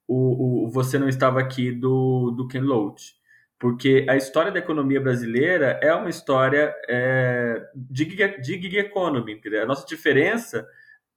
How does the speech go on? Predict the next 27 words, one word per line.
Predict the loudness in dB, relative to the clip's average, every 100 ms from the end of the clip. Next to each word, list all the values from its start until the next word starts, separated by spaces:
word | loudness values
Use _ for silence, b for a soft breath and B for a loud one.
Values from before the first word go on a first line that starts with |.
| _ _
agora | 0 0 2 4 4 4 0 -4 -4
é | 0 4
a | 2
subordinação | 0 -4 -4 -2 -4 -2 -2 -2 0
às | -2 0
grandes | -2 -2 -6
plataformas. | -6 -6 -4 2 2 2 -4 -12 b b b -4
E | 0
aí, | 2 4 2
o, | 2
de | 0
um | 0
autogerenciamento | 0 0 -2 -2 -2 -2 0 -2 -2 -2 -2 -4
de, | -8 -6 -4 -2 -4 -6
de, | -12 -8 -6 -6
de | -12
si, | -14 -6 -4 -2 -4 -8 b b -2
de |
uma | -2 2
pessoa, | 2 2 2
por | 2
exemplo, | 4 2 2 -2
que | 2 4 4 4
ganhava, | 2 4 4 4 2 -2 -4 -10 b b _ _ -2
é, | 0 2 2 2 0 -2
o | -4
dia | -4 0 2 2 0